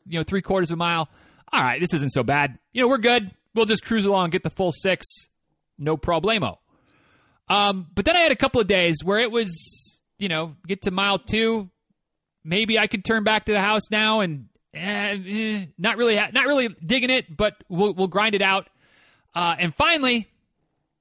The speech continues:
you know, th-, that happened for a couple few times, and finally just kinda had enough. Now, w-,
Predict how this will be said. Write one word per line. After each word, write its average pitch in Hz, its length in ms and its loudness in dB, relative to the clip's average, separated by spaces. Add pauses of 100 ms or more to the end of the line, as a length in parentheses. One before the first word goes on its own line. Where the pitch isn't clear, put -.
(160)
you 190 120 -2
know, 180 120 2
th-, 165 180 -2
that 196 140 2
happened 214 340 0
for 190 100 2
a - 160 -8
couple 196 220 -2
few 202 160 -4
times, 202 460 -2 (400)
and 185 160 -4
finally 269 240 2
just 233 160 -2
kinda 226 180 2
had 214 160 4
enough. 175 480 -2
Now, 180 280 0 (160)
w-, 139 100 -12